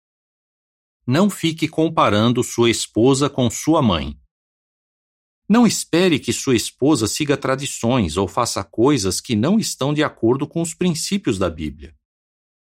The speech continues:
Não tente obrigar sua esposa a ser submissa.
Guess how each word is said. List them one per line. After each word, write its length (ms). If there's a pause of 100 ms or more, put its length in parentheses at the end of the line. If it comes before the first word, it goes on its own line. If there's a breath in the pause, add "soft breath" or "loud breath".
(540)
Não 240
tente 380
obrigar 500
sua 180
esposa 460
a 20
ser 200
submissa. 720